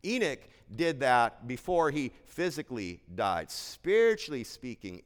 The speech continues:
anyone, any man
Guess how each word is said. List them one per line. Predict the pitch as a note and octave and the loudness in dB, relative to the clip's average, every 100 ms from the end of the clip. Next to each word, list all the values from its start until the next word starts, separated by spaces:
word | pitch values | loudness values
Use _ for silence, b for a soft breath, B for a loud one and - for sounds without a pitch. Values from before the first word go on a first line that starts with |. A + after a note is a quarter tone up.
| - | -14
anyone, | F3 A3 A#3 G#3 D#3 - _ G#2+ A#2+ F3+ G3+ E3+ C3+ | -8 -6 -2 -2 -4 -8 _ -10 -2 2 2 2 0
any | D3 D3 - B | -4 -6 -10 B
man | A#2+ - G3 F#3+ | -6 -4 0 -2